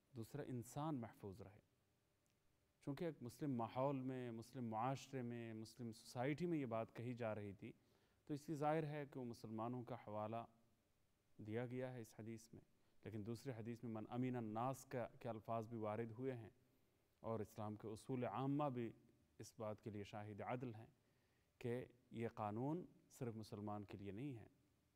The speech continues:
ہر انسان کے لیے ہے۔ چونکہ ایک مسلم ماحول میں، مسلم معاشرے میں بات کی جا رہی ہے، تو اس لیے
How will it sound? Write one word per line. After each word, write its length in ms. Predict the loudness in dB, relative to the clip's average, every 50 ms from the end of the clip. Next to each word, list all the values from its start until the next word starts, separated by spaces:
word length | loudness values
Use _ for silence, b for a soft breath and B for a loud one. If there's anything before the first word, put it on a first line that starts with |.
| _ _ _ _ _ _ _ _ -20 -20 -14 -4 -2
ہر 80 | 0
انسان 400 | 0 0 -2 0 0 0 2 0
کے 120 | -2 -4 -8
لیے 180 | -8 -8 -10
ہے۔ 140 | -10 -14 -20 -20 _ _ _ b b b b b b b b -4
چونکہ 160 | -4 0 0 0
ایک 80 | 0 0
مسلم 340 | -4 -4 -2 0 0 2 4
ماحول 380 | 4 2 2 4 4 4 4 4
میں، 140 | 2 2 0
مسلم 300 | -2 -4 -2 -2 0 2
معاشرے 360 | 2 2 0 0 -2 -6 -4
میں 80 | -4
بات 320 | 0 2 2 2 2 0 -4
کی 100 | -6 -2
جا 180 | 0 2 2
رہی 200 | 2 0 -2 -2
ہے، 80 | -6 -8
تو 100 | -6 -6
اس 200 | -8 -8 -8 -8
لیے 140 | -8 -8 -8